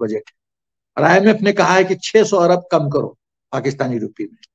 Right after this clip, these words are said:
Army का accounts book audit नहीं होता है, Audit authority को audit करने की permission नहीं, कोई CAG audit नहीं कर सकता है।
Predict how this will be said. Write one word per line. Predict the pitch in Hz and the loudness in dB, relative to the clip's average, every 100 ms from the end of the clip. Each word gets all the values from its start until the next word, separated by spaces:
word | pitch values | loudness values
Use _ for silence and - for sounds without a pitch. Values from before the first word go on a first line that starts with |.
| _ _ _ _ _ _ _ - | _ _ _ _ _ _ _ -4
Army | 165 196 202 220 277 | 0 2 4 4 2
का | - 214 | 2 4
accounts | 214 - 202 220 - | 4 2 2 2 0
book | 170 165 - _ _ _ _ _ _ _ _ _ _ _ _ | 0 0 -4 _ _ _ _ _ _ _ _ _ _ _ _
audit | 143 147 143 | -2 0 -2
नहीं | 139 135 | -2 -2
होता | 104 - | -2 -6
है, | - - _ _ _ _ _ _ _ _ _ _ _ _ _ _ | -16 -20 _ _ _ _ _ _ _ _ _ _ _ _ _ _
Audit | 143 156 165 | 0 2 2
authority | 156 151 156 | 2 2 2
को | 165 | 4
audit | 156 147 147 | 2 0 -2
करने | 147 143 | -2 -2
की | |
permission | 139 127 131 - 131 | -4 -4 -4 -6 -6
नहीं, | 107 - _ _ _ _ _ _ _ _ _ _ _ _ | -10 -16 _ _ _ _ _ _ _ _ _ _ _ _
कोई | 185 214 254 | 4 4 4
CAG | - 202 185 143 - _ _ _ _ _ _ _ _ _ - | 0 -2 -2 -8 -16 _ _ _ _ _ _ _ _ _ -4
audit | 147 165 - | 2 2 2
नहीं | 156 | 0
कर | 143 | -2
सकता | - - - | -4 -10 -14
है। | - | -20